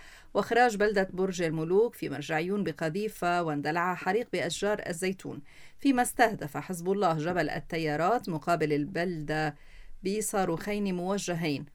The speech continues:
وبعد الظهر استهدفت مستوطنة المنارة بصاروخ موجه من لبنان، وقرابة الواحدة والربع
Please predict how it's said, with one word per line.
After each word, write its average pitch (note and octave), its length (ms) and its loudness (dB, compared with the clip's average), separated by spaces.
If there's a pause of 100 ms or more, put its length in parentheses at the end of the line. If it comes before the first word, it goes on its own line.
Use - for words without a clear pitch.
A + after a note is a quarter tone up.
وبعد D#3+ 420 2
الظهر E3+ 540 -4
استهدفت D#3 800 -6
مستوطنة E3 760 -4
المنارة D#3+ 580 0 (420)
بصاروخ A3 480 2
موجه G3 540 0
من D#3 120 -2
لبنان، D#3 540 -2 (240)
وقرابة D#3+ 540 0
الواحدة E3 560 0
والربع E3+ 500 4